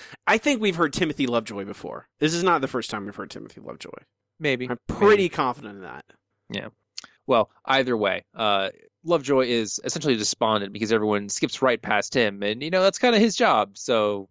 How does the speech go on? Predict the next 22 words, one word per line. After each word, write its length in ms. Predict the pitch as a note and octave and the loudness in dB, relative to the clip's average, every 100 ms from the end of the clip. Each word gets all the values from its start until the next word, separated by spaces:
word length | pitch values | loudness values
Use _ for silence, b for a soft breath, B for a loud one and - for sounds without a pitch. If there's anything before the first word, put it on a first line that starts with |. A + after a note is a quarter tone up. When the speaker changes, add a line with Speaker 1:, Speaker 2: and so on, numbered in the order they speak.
| _ | _
Speaker 2:
it's 760 | - - - - - _ _ | -20 -20 -20 -20 -20 _ _
a 40 | G#3 | -2
little 100 | F3 | 4
rough 180 | D#3 - | 2 2
for 120 | A2 | -4
him. 240 | A2 F#2 _ | -4 -6 _
Uh, 200 | A#2 A2+ | 0 2
thankfully, 420 | G#2+ E3 C#3 C3+ A#2+ | 2 0 2 0 2
he 160 | D3 | 0
has 340 | C3 B2 A2+ - | 2 2 2 -4
the 220 | A#2+ G#2 | -8 -6
degree 400 | G#2+ G#2+ C3 A#2+ | -8 -2 2 2
and 80 | A2 | 0
the 60 | |
qualifications 760 | G#2 A#2 G2 G#2+ - A2+ G#2+ G2+ | 0 2 2 -2 0 0 0 -6
that 100 | G#2 | -2
Marge 220 | G#2 G2+ | 0 2
doesn't 200 | A#2+ A2 | 0 0
have, 220 | G2+ G2 | 0 0
or 60 | G2 | 0
she 140 | - | 0
would 200 | A2+ G2 | 0 0